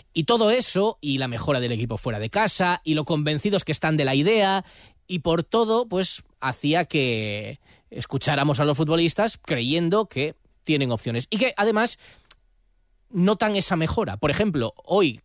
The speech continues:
comparaba Robert Pierre la imagen del partido de Albacete con la de los partidos del Sporting, bueno, Albacete, pero también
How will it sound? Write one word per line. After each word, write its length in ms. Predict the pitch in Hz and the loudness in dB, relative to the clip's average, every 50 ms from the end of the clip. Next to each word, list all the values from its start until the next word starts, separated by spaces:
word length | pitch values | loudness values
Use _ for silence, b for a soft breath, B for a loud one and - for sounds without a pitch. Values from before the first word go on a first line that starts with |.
| _ - | _ -6
comparaba 720 | 135 131 123 120 - 135 139 151 175 185 190 185 185 185 | -4 -4 -4 -2 -2 -2 0 0 0 2 2 2 2 2
Robert 320 | 175 - 180 175 175 165 | 0 0 0 0 0 -2
Pierre 320 | - 240 208 143 - - - b b b b b b b b b b b | -2 -2 -2 -2 -2 -6 -16 b b b b b b b b b b b
la 280 | - 123 131 135 135 | -8 -4 -2 -2 0
imagen 380 | 135 139 170 180 - - 208 202 | 0 0 -2 -2 -2 0 0 2
del 160 | 196 190 175 | 2 2 2
partido 380 | 190 180 170 - 196 190 185 185 | 2 0 0 0 0 2 2 4
de 80 | 180 | 4
Albacete 540 | 170 170 165 156 - - 208 160 - 113 98 | 2 2 2 0 0 0 -2 -2 -2 -8 -8
con 400 | - 139 131 123 127 131 127 127 | -4 -2 -2 0 0 -2 -2 0
la 180 | 127 127 123 120 | 0 0 0 0
de 400 | 123 123 123 120 120 117 113 b b b b b b | 0 0 0 0 0 -2 -2 b b b b b b
los 180 | - 123 120 - | -6 -6 -6 -4
partidos 400 | - 123 120 - 156 165 170 - | -2 -4 -2 0 0 0 2 0
del 100 | 165 143 | 0 -2
Sporting, 380 | 143 - - 196 185 151 - | -2 -2 -2 -2 -2 -2 -2
bueno, 160 | 95 160 170 120 | -4 -2 -2 -2
Albacete, 480 | 98 - 139 - 165 185 185 208 196 | -4 -6 -6 -4 -6 -4 -4 -4 -6
pero 160 | - - 107 | -6 -8 -12
también 600 | - - - 107 113 127 131 131 127 120 113 101 | -12 -12 -10 -6 -2 -2 0 0 0 -2 -4 -6